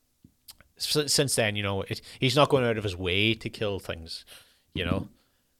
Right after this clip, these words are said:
You know, I haven't seen him, like, we're not driving down the road and a squirrel ran across the road and I don't see him swerving into it, like, you know, like, "Oh, fucking make sure you do it." Um, I can't remember, somebody was telling me the last day that they were, I can't remember who did it,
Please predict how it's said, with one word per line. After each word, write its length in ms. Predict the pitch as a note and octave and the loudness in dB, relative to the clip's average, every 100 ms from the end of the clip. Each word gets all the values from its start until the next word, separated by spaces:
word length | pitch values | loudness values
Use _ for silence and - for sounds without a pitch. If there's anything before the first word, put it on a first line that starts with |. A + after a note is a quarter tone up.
| - - - _ _ | -20 -20 -20 _ _
You 100 | E2 | -8
know, 180 | F2+ F#2 | -4 -4
I 220 | - G#2 | 0 6
haven't 200 | D3 C#3+ | 6 6
seen 220 | - C3+ | 2 2
him, 100 | A#2 | 2
like, 220 | A2 A2+ | 2 4
we're 120 | B2 | 4
not 140 | C3 D3+ | 4 6
driving 300 | B2+ A#2 A2+ | 4 4 2
down 120 | G#2 | 0
the 80 | F#2 | 0
road 200 | F#2+ G2+ | -2 -2
and 80 | G2+ | -2
a 40 | |
squirrel 400 | - A2+ G#2 A2 | 0 2 0 0
ran 280 | G#2+ G#2 A2+ | -2 -2 -2
across 320 | A2+ A#2 - | 0 -2 0
the 60 | A#2 | -2
road 40 | G2+ | 0
and 20 | |
I 60 | |
don't 140 | A2+ C3 | -2 -2
see 140 | - | -2
him 80 | A2 | -2
swerving 420 | - G2+ G2 F#2+ | 2 2 2 0
into 200 | F#2 - | -6 -6
it, 80 | A#2 | -4
like, 220 | F#2 F2 | -4 -6
you 40 | G#2 | -8
know, 60 | |
like, 140 | - - | -12 -12
"Oh, 120 | - | -14
fucking 360 | - A2 - G2+ | -10 -10 -10 -12
make 120 | G2 | -14
sure 220 | - G#2 | -14 -12
you 100 | F#2+ | -12
do 160 | G2 G#2 | -12 -12
it." 140 | A2 - - _ _ _ _ | -14 -18 -20 _ _ _ _
Um, 400 | F2 D#2+ E2+ F2+ - | -10 -10 -10 -14 -16
I 60 | - | 0
can't 200 | - B3+ | 6 6
remember, 220 | B3+ D#3+ | 6 6
somebody 220 | - C#3+ | 4 2
was 100 | A#2 | 0
telling 200 | - A#2 | 0 0
me 60 | G#2+ | 0
the 60 | |
last 260 | G2 F#2 - | 0 0 0
day 120 | C3+ | -2
that 180 | B2 A2+ | 0 0
they 80 | G#2 | 0
were, 220 | G2 F2+ - - - _ - - - - - - | -4 -6 -12 -20 -20 _ -20 -20 -20 -20 -20 -8
I 60 | - | -6
can't 240 | - D3+ | 2 4
remember 320 | E3+ D#3 C#3+ | 6 6 6
who 160 | A#2 B2 | 6 4
did 200 | A2+ G#2 | 2 4
it, 260 | C3 - | 2 0